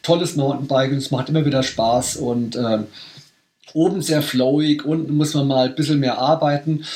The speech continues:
Wir müssen das Val Torto unten, weil der Bach den Pfad unten weggerissen hat, kurz umgehen,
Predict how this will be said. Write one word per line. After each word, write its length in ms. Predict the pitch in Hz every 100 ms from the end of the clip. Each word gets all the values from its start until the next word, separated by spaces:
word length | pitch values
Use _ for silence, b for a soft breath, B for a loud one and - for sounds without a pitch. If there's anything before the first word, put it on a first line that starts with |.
| B
Wir 120 | 147 151
müssen 260 | 151 160
das 400 | 143 - - 135
Val 180 | 135 135
Torto 400 | 147 151 160 170
unten, 720 | 135 156 151 151 151 151 143
weil 240 | 135 131
der 300 | 131 135 131
Bach 340 | 131 - 143 -
den 340 | 151 143 135 - _
Pfad 300 | - 147 143
unten 180 | 147 139
weggerissen 380 | 139 139 139 139
hat, 160 | - -
kurz 320 | - 208 208 160
umgehen, 580 | 151 147 156 170 170